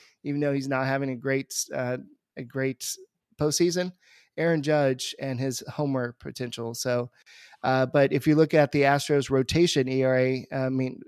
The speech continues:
compared to the others, the Astros regular season E R A was two point nine five, the Yankees was three point fifty-one, and the Guardians was three point seven three.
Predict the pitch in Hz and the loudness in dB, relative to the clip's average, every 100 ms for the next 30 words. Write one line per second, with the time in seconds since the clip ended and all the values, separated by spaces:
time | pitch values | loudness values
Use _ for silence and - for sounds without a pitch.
0 | - 143 139 135 139 127 123 123 127 - | -10 -2 0 0 2 2 2 -2 -4 -8
1 | - _ _ _ - 135 135 143 147 160 | -12 _ _ _ -4 2 4 4 2 0
2 | 123 147 147 139 - 139 135 131 - 143 | 2 2 4 2 2 -2 0 -2 -2 -2
3 | 139 135 135 127 _ _ _ _ - 135 | 0 0 0 -6 _ _ _ _ -2 0
4 | 131 - 151 131 131 123 123 120 139 143 | 0 0 -2 0 -2 0 -2 -2 0 2
5 | 143 131 123 135 131 139 131 131 127 120 | 0 -2 -2 0 0 -2 -4 -2 -2 -2
6 | - 131 123 123 - - 131 - 123 127 | -4 -4 -4 -8 -8 -10 -10 -6 -6 -2
7 | 131 135 135 127 123 127 127 127 123 127 | -2 -2 -4 -8 -4 0 0 -2 -4 -6
8 | 120 - 127 120 123 123 - 117 113 110 | -6 -4 -6 -4 -4 -4 -6 -6 -6 -6
9 | 117 - | -8 -8